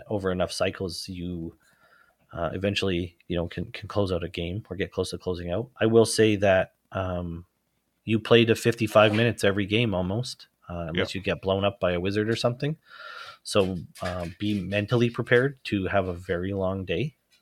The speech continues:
Speaker 1: uh,
Speaker 2: Yep.
Speaker 1: 'cause you are playing to the fullest. And it does get stressful because you get called, you got judges,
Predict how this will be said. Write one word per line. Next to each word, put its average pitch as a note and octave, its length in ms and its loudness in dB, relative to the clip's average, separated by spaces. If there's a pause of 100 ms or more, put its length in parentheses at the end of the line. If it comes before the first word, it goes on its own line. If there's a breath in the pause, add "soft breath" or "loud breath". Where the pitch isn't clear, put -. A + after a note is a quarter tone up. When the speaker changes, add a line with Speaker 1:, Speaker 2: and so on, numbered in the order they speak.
(200)
Speaker 1:
uh, - 100 -6
Speaker 2:
Yep. E2 120 -8
Speaker 1:
'cause F#2 100 -6
you F#2 120 -4
are F2+ 80 -2
playing F#2 300 -2
to G2 100 -4
the F2+ 80 -6
fullest. - 480 -4 (500 loud breath)
And A#2+ 60 4
it B2+ 80 6
does C3+ 160 10
get C3+ 140 8
stressful A#2+ 420 4
because F#2 520 -2 (420 loud breath)
you G2+ 120 -2
get F#2+ 160 0
called, A2 300 6
you G2 60 -2
got F2 160 0
judges, G#2 520 2